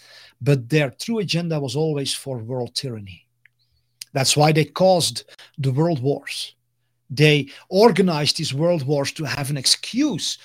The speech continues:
to set up the United Nations. And now they have the United Nations, and they can use that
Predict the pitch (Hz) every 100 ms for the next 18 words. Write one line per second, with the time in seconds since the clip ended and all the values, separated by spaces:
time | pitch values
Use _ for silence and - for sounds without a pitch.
0 | - - - 165 147 131 127 135 123 123
1 | 143 165 - 117 - - - - 147 147
2 | 143 175 160 123 143 147 131 123 - 196
3 | 190 147 131 156 135 127 123 147 151 131
4 | 127